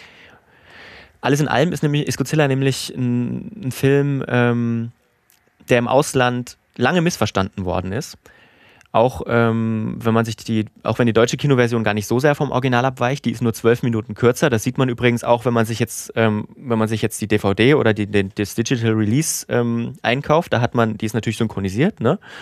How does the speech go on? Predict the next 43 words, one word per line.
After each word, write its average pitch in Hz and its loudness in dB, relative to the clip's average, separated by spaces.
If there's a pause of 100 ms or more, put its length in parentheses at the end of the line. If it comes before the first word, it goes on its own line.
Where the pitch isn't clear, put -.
(120)
Und 117 4
soweit 110 2
ich 123 -8
das 113 -4
gesehen 117 2
habe, 131 0 (120)
also 98 -2
Untertitel 117 0
und 95 -6
Synchrovergleich 113 0
auch 110 -6
relativ 104 -2
adäquat. 104 0 (580)
Aber, 104 2
ähm, 101 0
es - -8
gibt - 0
so 139 2
ein 120 2
paar 113 0
Szenen, 131 2
da 113 2
wird 113 0
dann 113 2
halt 107 0
Japanisch 113 0
gesprochen 123 0
und 110 -4
untertitelt. 131 -2
Das - -10
sind 120 -6
ungefähr 113 0
zwölf 110 2
Minuten. 120 0 (440)
Und 117 2
das 117 0
sind 139 0
die, 120 4
äh, 110 0
die 113 -4
damals 110 0
geschnitten 120 -2
wurden. 90 -2